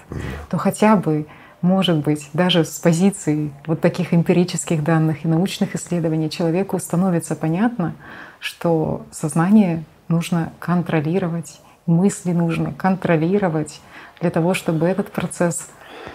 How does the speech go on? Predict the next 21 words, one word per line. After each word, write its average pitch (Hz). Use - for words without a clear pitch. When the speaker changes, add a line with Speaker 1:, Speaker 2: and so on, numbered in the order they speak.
Speaker 2:
не -
Speaker 1:
Конечно, 110
Speaker 2:
был -
Speaker 1:
нужно. 101
Speaker 2:
автоматическим, 185
потому 180
Speaker 1:
Да. 170
Speaker 2:
что, 180
к -
сожалению, 175
путь, 247
куда 175
оно 165
прокладывает 160
дорогу, 165
G 160
P 165
S 151
такой 165
навигатор, 160
это 180